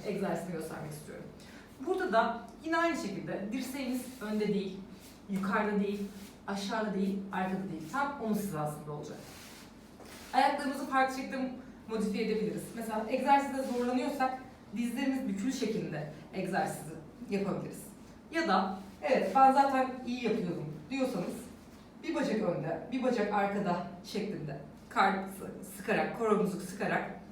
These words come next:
yukarı doğru kaldırıp egzersizi yapabiliriz.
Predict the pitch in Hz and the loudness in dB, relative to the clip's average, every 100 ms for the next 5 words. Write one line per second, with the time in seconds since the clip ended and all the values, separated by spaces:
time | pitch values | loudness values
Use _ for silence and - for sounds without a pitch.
0 | - 262 254 202 190 - - 214 190 196 | -8 -6 -2 0 0 -2 -4 -4 -4 -4
1 | - - - - 262 196 175 - 190 - | -8 -12 -16 -4 0 2 2 2 -2 -2
2 | 165 165 - - - | -4 -6 -10 -8 -8